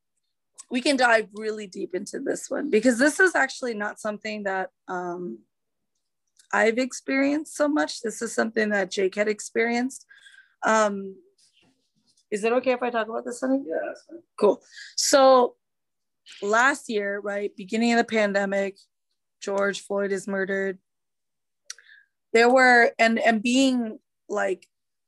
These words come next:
Speaker 1: pe-, like, people who are not Black, a part of a Black culture, okay? This is something that, in truth, I had a lot of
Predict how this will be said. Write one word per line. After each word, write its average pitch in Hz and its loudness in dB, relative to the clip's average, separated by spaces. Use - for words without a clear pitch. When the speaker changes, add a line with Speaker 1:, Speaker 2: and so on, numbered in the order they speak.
Speaker 1:
pe-, - -18
like, 202 -2
people 247 -4
who 220 -2
are 196 4
not 196 -4
Black, 185 -8
a 196 -4
part 196 0
of 196 0
a 185 0
Black 190 0
culture, 175 -4
okay? 185 0
This 233 4
is 311 4
something 269 0
that, 214 2
in 269 -2
truth, 254 -6
I 208 -2
had 233 0
a 233 -2
lot 202 -8
of 208 -6